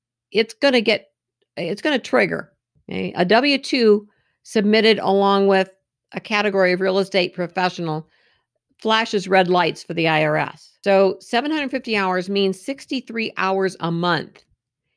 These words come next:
You can't work a full-time job and do that much.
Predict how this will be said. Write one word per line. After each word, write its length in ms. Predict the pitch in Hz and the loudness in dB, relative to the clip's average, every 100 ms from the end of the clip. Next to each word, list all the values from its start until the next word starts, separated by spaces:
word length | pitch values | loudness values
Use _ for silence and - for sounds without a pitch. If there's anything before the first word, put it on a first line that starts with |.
| _ | _
You 140 | 202 208 | -8 -6
can't 380 | - 294 277 | -4 -2 -2
work 300 | 196 254 285 | 0 0 0
a 80 | 196 | -2
full-time 560 | 180 190 190 - 180 170 | -2 -2 -2 -2 -2 0
job 260 | 185 175 | 0 0
and 160 | 160 160 | 0 0
do 180 | 185 180 | 0 0
that 220 | 156 - | 0 -2
much. 480 | - - - - | -6 -10 -12 -20